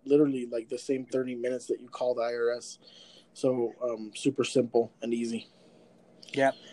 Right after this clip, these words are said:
Speaker 2: And then we'll definitely put in the, the studio notes also links for the Immigrants Rising resources, 'cause they'll have also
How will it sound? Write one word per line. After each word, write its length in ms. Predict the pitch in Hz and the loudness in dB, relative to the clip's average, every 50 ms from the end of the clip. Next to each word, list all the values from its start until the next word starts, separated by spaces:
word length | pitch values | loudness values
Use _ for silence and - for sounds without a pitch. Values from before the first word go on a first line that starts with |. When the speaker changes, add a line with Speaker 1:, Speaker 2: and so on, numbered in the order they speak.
| - - - _ _ _ _ _ _ _ _ _ _ - - - - - | -20 -20 -20 _ _ _ _ _ _ _ _ _ _ -20 -20 -14 -4 2
Speaker 2:
And 100 | 170 185 | 6 8
then 200 | 202 202 202 190 | 8 8 8 8
we'll 160 | 175 185 202 | 8 8 10
definitely 400 | 196 175 208 202 - 220 208 196 | 10 10 8 8 8 6 4 4
put 180 | 175 - - - | 6 6 8 8
in 120 | 180 180 | 8 6
the, 360 | 175 165 151 147 135 123 127 - _ | 6 6 6 6 6 2 -2 -8 _
the 160 | 127 131 123 | -8 -8 -8
studio 360 | 123 _ - - 156 151 156 151 | -8 _ -8 -8 -4 -4 -2 -2
notes 300 | 151 147 147 143 - 156 | -2 -4 -4 -4 -2 -4
also 540 | 139 135 131 - - 151 139 135 127 123 _ _ _ _ _ _ - | -4 -4 -4 -6 -6 -4 -4 -4 -6 -8 _ _ _ _ _ _ -10
links 460 | - 127 127 131 135 143 - - - - _ | -6 -4 -2 -2 -2 -4 -6 -10 -20 -16 _
for 320 | - 143 135 131 127 120 | -2 0 2 4 4 4
the 120 | 117 127 127 | 2 0 -8
Immigrants 440 | 131 131 139 - 143 120 - - - | -6 -6 -4 -4 -4 -6 -6 -6 -4
Rising 440 | 120 120 123 123 123 131 127 120 | -2 -2 -2 -2 -4 -6 -6 -6
resources, 580 | 117 123 127 127 - 165 160 - - 190 185 185 | -6 -6 -6 -2 -2 -2 -2 -2 -4 -6 -8 -8
'cause 180 | - - 147 127 | -8 -10 -4 -2
they'll 140 | 135 135 | 0 -2
have 240 | 127 123 147 143 135 | 0 2 0 0 0
also 460 | 120 127 131 127 127 - - 123 120 | 0 -2 -2 -2 -4 -4 -4 -4 -4